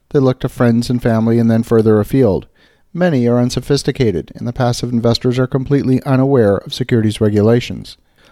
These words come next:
I often see rookie investors undertaking their first couple of deals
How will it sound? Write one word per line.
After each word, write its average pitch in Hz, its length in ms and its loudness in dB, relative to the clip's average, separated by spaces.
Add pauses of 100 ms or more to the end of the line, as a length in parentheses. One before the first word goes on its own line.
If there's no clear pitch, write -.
(140)
I 87 120 -2
often 170 420 0
see 127 140 0
rookie 127 280 0
investors 127 600 0
undertaking 123 540 -2
their 120 120 0
first 113 280 -2
couple 123 220 -4
of 123 80 0
deals 107 400 0